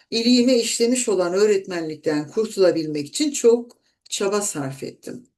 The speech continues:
Ee, çocuğu eğitmek için görevlendirilmiş biri değil, onunla bambaşka bir evrende gezinmek için karşısına çıkmış biri olmalıydım.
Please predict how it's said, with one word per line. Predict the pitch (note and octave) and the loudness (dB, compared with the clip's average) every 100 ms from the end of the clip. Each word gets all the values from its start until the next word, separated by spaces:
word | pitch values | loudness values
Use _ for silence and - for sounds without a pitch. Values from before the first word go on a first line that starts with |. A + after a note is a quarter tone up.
| _ _ - - - _ _ _ - | _ _ -20 -20 -20 _ _ _ -2
Ee, | F#3 F#3+ F3+ F3 | 4 6 6 4
çocuğu | - A#3 A#3 D4 | 4 4 4 4
eğitmek | A3 A3+ A3 C4 C4 | 4 2 -2 -4 -2
için | - A#3 | -4 0
görevlendirilmiş | G#3+ A3 A3 A3 A3 G#3+ G#3+ G#3+ G#3+ - G#3+ | 4 4 4 2 -4 -4 -6 -6 -10 -10 -8
biri | A3 A3+ | -6 -2
değil, | A#3 C#4+ E4+ - _ _ _ _ _ _ - | 0 0 -2 -10 _ _ _ _ _ _ -2
onunla | G3 A#3+ C4 A3+ | 0 0 0 -2
bambaşka | G3 A#3 B3 A#3 - G#3 | -2 -2 0 -2 -2 -2
bir | G#3+ | -2
evrende | G#3+ G3 G3 G#3 G#3 G#3+ | 0 2 2 -2 -4 -2
gezinmek | G#3 G#3 G#3+ A3 A#3+ A#3+ | 0 0 0 -2 -4 -4
için | - G#3+ | -8 -8
karşısına | G3 G#3 G3+ - G#3 - A3 A3 | -10 -8 -8 -8 -10 -8 -8 -8
çıkmış | - G#3+ G3+ - | -8 -6 -8 -6
biri | G3+ G3+ | -6 0
olmalıydım. | G#3+ F#3+ D#3+ D3+ D3 C#3+ - - | 2 0 -2 -4 -6 -6 -12 -16